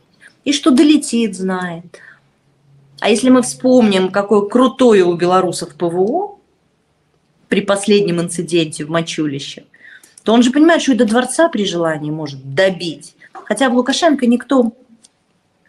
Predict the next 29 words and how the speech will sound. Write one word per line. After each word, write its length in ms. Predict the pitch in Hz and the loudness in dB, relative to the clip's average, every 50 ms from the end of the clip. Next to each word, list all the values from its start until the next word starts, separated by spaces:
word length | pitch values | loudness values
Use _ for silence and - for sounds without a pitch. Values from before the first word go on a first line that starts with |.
| _ - - | _ -12 -4
во 120 | 147 180 | -2 -2
дворец-то 420 | 180 160 190 202 214 196 - - 185 | 0 0 0 0 0 -2 -4 -6 -6
палить 340 | - - 196 196 196 196 | -4 -4 -2 -2 -4 -4
не 120 | - 202 208 | -4 -4 -2
будет. 340 | 214 330 - - - - - | -2 -2 -4 -6 -10 -18 -18
Украинцы, 460 | 127 - 165 180 196 208 202 - 202 | -8 -4 -4 -2 -2 -2 -2 -2 -2
если 180 | 190 185 - | -4 -4 -4
будут 320 | 190 190 240 220 220 220 - | -6 -4 -4 -4 -4 -4 -4
палить, 300 | - 208 233 311 302 - | -2 -2 -2 -2 -4 -4
они 160 | 196 196 202 | -4 -4 -4
будут 320 | 190 208 233 240 240 240 | -4 -2 -2 -2 -2 -2
палить 360 | - 196 190 214 240 - - _ | -2 -2 -2 -2 -4 -6 -8 _
по 220 | - 185 185 185 | -6 -6 -6 -6
целям 400 | 185 - - 226 247 240 214 190 - - - - _ _ _ - - - - _ - | -6 -6 -4 -2 -2 -2 -2 -4 -8 -12 -20 -20 _ _ _ -20 -20 -20 -20 _ -14
а, 920 | - - 160 160 165 165 160 156 156 160 156 156 156 151 156 156 151 156 | -8 -6 -2 0 0 2 2 2 2 0 0 0 0 0 2 2 2 2
российским, 720 | 180 190 190 190 - 269 - - - - 160 143 135 120 - _ _ _ _ | 0 0 -2 -2 -2 -2 -2 -4 -6 -8 -8 -6 -8 -10 -14 _ _ _ _
в 60 | - | -14
смысле. 500 | - - 156 151 - - 156 139 131 - _ _ _ _ _ _ _ _ - | -10 -10 -10 -10 -8 -6 -6 -6 -6 -8 _ _ _ _ _ _ _ _ 2
Но, 420 | 190 214 220 202 147 120 - - _ | 4 4 4 2 0 -2 -6 -12 _
но 440 | - 143 151 160 147 127 - - _ _ _ | -8 -6 -4 -4 -4 -4 -6 -10 _ _ _
мы 80 | - 156 | -14 -12
же 80 | - - | -10 -6
даже 220 | 175 190 196 208 | -4 -4 -2 -2
должны 400 | 185 202 202 196 196 185 185 185 | -2 -2 -2 -2 -4 -4 -6 -6
понимать, 720 | 185 190 190 196 214 208 214 202 151 - - - - - _ _ _ _ _ _ _ _ _ _ _ _ _ _ _ _ _ _ | -6 -6 -4 -2 -2 -2 -2 -4 -6 -10 -16 -20 -20 -20 _ _ _ _ _ _ _ _ _ _ _ _ _ _ _ _ _ _
что 220 | _ - - - 190 | _ -8 -4 -4 -2
совершенно 400 | 190 - 202 202 - 294 294 269 | -2 -2 -2 0 0 2 2 4
легальной 560 | 220 185 175 160 196 226 247 214 170 147 143 | 4 2 2 0 0 0 0 0 -2 -4 -6
целью 520 | - - - 151 147 147 139 139 139 - | -8 -8 -6 -6 -6 -6 -8 -12 -14 -16